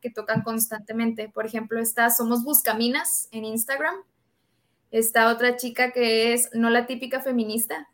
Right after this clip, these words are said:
que también toca este tema de una forma que, que me gusta mucho.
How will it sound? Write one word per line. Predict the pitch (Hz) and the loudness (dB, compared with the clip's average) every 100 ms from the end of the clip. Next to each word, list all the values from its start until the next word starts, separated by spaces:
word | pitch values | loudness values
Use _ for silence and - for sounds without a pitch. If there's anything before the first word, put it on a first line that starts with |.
| - | -8
que | 233 | -6
también | 226 214 208 208 | -4 -6 -8 -6
toca | 220 220 233 226 | -6 -2 0 0
este | 226 233 | -2 -4
tema | 226 220 220 226 233 | -2 -2 0 0 -2
de | 233 | -4
una | 220 220 | -4 -4
forma | 226 220 226 | -4 -4 -4
que, | 233 214 196 - | -2 -4 -6 -14
que | 208 202 | -12 -6
me | 202 208 | -4 -2
gusta | 226 262 | -2 0
mucho. | 247 233 247 269 | 2 2 0 -6